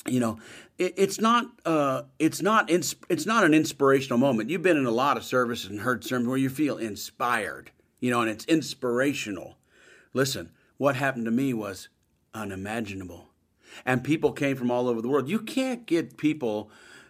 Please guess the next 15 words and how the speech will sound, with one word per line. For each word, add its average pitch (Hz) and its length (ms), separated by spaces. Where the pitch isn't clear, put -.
uh, 123 340
to 131 180
travel 165 380
all 151 180
the 139 80
way 139 120
around 131 300
the 104 60
world. 165 200
In 110 60
fact, 135 220
it 127 80
wouldn't 135 260
be 110 120
right 113 460